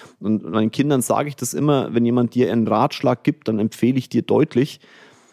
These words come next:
hinterfrag doch bitte, ob er diesen Ratschlag eigentlich selber einhält. Wenn er das nicht selber einhält, ist es kein Ratschlag, sondern es ist ein, ein, ein Hemmnis, dann ist es etwas, um dich einzugrenzen, ja, und deine, deine Weiterentwicklung zu, zu hemmen. Das Thema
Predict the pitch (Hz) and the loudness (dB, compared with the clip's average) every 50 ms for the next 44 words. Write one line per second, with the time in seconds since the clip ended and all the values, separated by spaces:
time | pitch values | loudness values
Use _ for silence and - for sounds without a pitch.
0 | _ _ _ - 139 131 123 120 - - 107 110 143 - - 139 135 - - 131 | _ _ _ 0 2 2 2 2 2 2 0 0 2 0 -2 -2 0 0 0 2
1 | 135 120 92 107 107 104 117 117 107 104 117 101 101 107 - - - 110 - - | 2 2 2 2 2 2 2 2 0 2 4 4 4 2 2 0 -2 -2 -2 -2
2 | 110 107 107 - - 113 101 98 - - - 123 135 131 107 107 95 92 - 107 | -2 -2 -2 0 0 0 0 0 0 0 0 2 2 2 2 0 0 0 0 0
3 | 113 117 120 117 - 160 160 - - 151 135 117 - 98 131 127 127 113 - 117 | 2 2 2 2 0 0 -2 0 0 0 0 0 0 0 2 2 2 0 0 -2
4 | 120 104 - - 113 98 98 95 101 139 - - - 135 127 123 - - 113 110 | -4 -6 -4 -4 -4 -2 0 2 0 0 0 0 0 0 0 0 0 -2 0 0
5 | 107 98 107 104 107 - 85 107 107 98 - - - _ _ _ - - 104 101 | 0 0 -2 -4 -6 -6 -4 -2 -2 -4 -4 -10 -20 _ _ _ -4 -2 -2 -2
6 | - - 104 101 92 - - 123 139 156 147 135 120 110 104 - - 107 104 104 | -2 -2 -4 -4 -2 0 0 2 2 4 4 4 4 2 0 -2 -4 -2 -2 -2
7 | 104 - 113 110 117 107 - 123 120 117 110 110 107 - - - 120 135 143 147 | -2 -4 -2 -2 -2 0 0 0 -2 0 -2 -2 -4 -4 -2 0 2 2 2 0
8 | 139 - 131 117 - 110 107 107 101 - - - - - _ _ - - - 107 | 0 -2 -2 0 0 0 0 0 -2 -4 -6 -10 -12 -16 _ _ -10 -6 -6 -6
9 | 104 - - - - - - 104 104 104 98 - - - - - - _ - 98 | -6 -8 -8 -8 -6 -4 -2 0 0 0 -2 -4 -8 -16 -20 -20 -20 _ -2 -2
10 | 101 104 98 107 139 156 - 147 113 120 120 - 123 - - 104 104 - - 110 | 0 2 2 2 2 2 2 2 2 2 0 0 -2 -2 -2 -4 -4 -2 -2 0
11 | 101 98 - - - - - 127 123 143 143 - 180 180 - _ _ _ _ _ | 0 0 -2 -6 -10 -6 -2 0 0 2 2 0 0 -4 -8 _ _ _ _ _
12 | _ _ _ - - - - - - - _ - - - - _ - - - - | _ _ _ -20 -20 -20 -20 -20 -20 -20 _ -18 -16 -16 -16 _ -14 -12 -4 -2
13 | 131 123 131 123 117 113 104 - | 0 2 2 2 2 0 0 -4